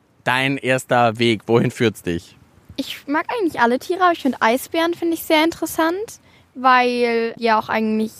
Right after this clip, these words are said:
Speaker 2: nicht in Deutschland leben und ich find es sehr interessant, die zu sehen und auch von der Größe und von der Farbe her. Kängurus find ich sehr interessant,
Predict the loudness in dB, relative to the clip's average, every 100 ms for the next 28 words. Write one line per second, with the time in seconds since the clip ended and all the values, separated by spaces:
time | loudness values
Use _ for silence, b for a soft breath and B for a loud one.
0 | -16 -6 -6 -4 -2 2 2 2 0 0
1 | -2 -4 -2 4 6 6 2 2 0 -2
2 | -2 -2 -2 -2 -2 -2 -2 -2 -6 -2
3 | 0 0 -2 B B B B -4 -2 2
4 | 0 2 2 0 4 4 4 0 -2 -6
5 | -2 0 2 2 0 2 2 0 b b
6 | b b _ -2 -2 2 2 2 0 -18
7 | _ -2 0 0 -4 0 0 0 -4 -2
8 | 2 2 0